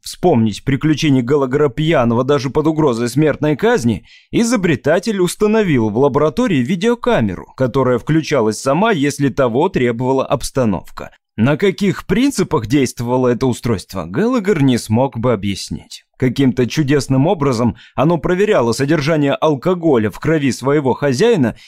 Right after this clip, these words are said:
и начинало запись, когда тот достигал определённой кондиции. Сейчас аппарат был закрыт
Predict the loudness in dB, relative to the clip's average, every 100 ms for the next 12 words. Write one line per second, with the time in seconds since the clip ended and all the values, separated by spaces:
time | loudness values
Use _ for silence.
0 | -2 0 2 2 0 2 0 0 -2 0
1 | -6 -2 -2 0 0 0 -2 -2 -4 -2
2 | 0 0 0 -2 0 2 2 2 0 0
3 | 0 -4 -12 -18 -20 _ _ _ -2 -2
4 | 0 -2 -4 -10 _ -8 -4 0 0 0
5 | -2 0 -2 -2 -2 -2 -6